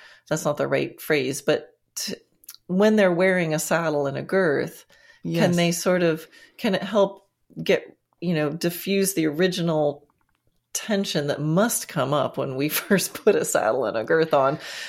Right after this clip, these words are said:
Speaker 1: you know, that original thought, even if we're careful, I'm sure there's a habit that's set up around that, or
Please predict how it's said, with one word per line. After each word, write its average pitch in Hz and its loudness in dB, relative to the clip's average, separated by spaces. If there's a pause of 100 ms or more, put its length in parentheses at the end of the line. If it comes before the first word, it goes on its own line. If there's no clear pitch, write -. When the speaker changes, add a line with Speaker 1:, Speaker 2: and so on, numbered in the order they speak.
Speaker 1:
you 208 2
know, 190 6
that 170 6
original 170 4
thought, 160 4
even 170 0
if 190 -2
we're 175 2
careful, 160 2 (380)
I'm 185 0
sure 240 2
there's 156 4
a 156 0
habit 190 0
that's - -2
set 151 0
up 175 -2
around 131 -2
that, 123 -2
or 143 0